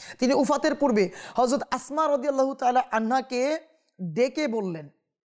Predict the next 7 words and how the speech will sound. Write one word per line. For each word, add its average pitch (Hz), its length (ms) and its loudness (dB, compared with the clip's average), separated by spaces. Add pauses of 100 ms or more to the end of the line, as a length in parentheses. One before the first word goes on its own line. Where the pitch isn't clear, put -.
(260)
"আমার 247 320 0
জানাজা 269 680 2
নেওয়ার 254 420 2
সময় 269 560 0 (440)
এবং 254 380 0
দাফনের 294 480 2
সময় 254 560 0